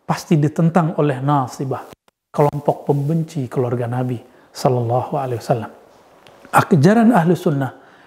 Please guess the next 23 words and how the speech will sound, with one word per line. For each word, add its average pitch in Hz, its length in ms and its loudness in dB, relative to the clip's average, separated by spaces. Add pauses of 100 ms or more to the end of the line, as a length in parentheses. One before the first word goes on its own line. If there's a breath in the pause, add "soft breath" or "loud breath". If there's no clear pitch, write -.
itu 165 200 2
mengajarkan 135 720 2
cinta 208 360 2
kepada 156 360 0
keluarga 147 400 0
Nabi 202 320 -2 (760 soft breath)
dan 131 280 2
mencintai 139 560 2
sahabat-sahabat 127 720 -4
Nabi. 117 280 -6 (640 loud breath)
Sedangkan 151 520 2
ajaran 156 400 2
Rafidah, 156 520 -4
kelompok 139 320 -8
Syiah 190 320 -4
Rafidah, 143 600 -2 (360 soft breath)
tidak 135 240 0
semua 147 240 2
Syiah - 400 -2
Rafidah, 135 480 -2
ada 135 160 -2
Syiah 151 320 -2
Zaidiyah. 127 520 0